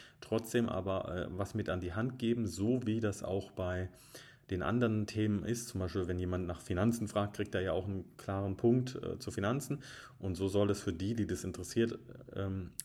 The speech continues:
nun auch ein, in Zukunft mehr und mehr den Punkt geben, also wie, äh, findet man Gott? Und, ähm, das ist nicht relativ und nicht tralala und da braucht man <laughs> auch nicht den Geist dafür oder sonst irgendwas oder irgendwelche Gurus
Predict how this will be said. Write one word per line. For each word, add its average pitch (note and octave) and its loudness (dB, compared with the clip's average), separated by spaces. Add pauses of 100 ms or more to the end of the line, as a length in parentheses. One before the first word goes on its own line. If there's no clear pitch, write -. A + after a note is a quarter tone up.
(120)
nun F#2+ 2
auch F2+ 2
ein, F#2 -2 (220)
in G2+ -8
Zukunft G#2+ 0
mehr G2 4
und G2 2
mehr F#2 0
den F2+ 0
Punkt G#2 2
geben, F#2+ 0 (440)
also F2 -2
wie, C3 4 (100)
äh, F#2+ 0
findet A2+ 0
man G2 0 (140)
Gott? - 0 (920)
Und, F#2 0
ähm, F2+ -2
das F#2 -2
ist A2 0
nicht F#2+ 0
relativ C3+ 2 (340)
und G#2 0
nicht F#2+ -2
tralala A2+ 2
und G#2+ 0
da F#2 4
braucht F#2 2
man A2+ 6
<laughs> G2 2
auch - 4
nicht A#2+ 6
den G#2+ 6
Geist A2+ 4
dafür A#2+ 2
oder G2+ 6
sonst G#2 -2
irgendwas A2 0
oder F#2+ 2
irgendwelche F#2 0
Gurus B2+ 4